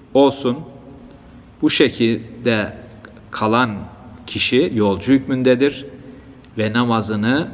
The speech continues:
oradan dönene kadar kısaltarak kılmaya devam eder. Yani bugün, yarın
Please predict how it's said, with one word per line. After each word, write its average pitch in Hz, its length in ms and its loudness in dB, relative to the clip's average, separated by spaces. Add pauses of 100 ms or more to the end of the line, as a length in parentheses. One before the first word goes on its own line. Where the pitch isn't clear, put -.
(140)
oradan 104 520 -2
dönene 117 380 2
kadar 107 500 -2 (720)
kısaltarak 104 760 -2
kılmaya 92 460 -2
devam 85 400 -8
eder. - 540 -12 (1120)
Yani 113 260 0 (140)
bugün, 113 340 0 (140)
yarın 117 480 0